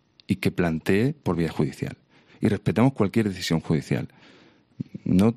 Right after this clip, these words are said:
negamos ningún tipo de situación en la que cualquier funcionario o cualquier persona quiera, en este caso, eh, llevar a los tribunales alguna causa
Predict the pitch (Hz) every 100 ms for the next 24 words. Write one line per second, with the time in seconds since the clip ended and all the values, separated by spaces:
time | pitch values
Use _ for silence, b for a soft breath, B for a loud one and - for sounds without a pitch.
0 | - - 95 101 101 92 92 98 101 92
1 | 85 - 107 95 82 85 85 - 90 80
2 | - 98 90 85 - 82 - _ - 82
3 | 110 - 101 - 95 101 82 95 90 85
4 | 107 92 95 98 - B B B B 87
5 | 82 80 82 - 131 - - 85 78 76
6 | - - - - 85 82 80 80 87 -
7 | 90 87 104 117 87 85 104 104 - -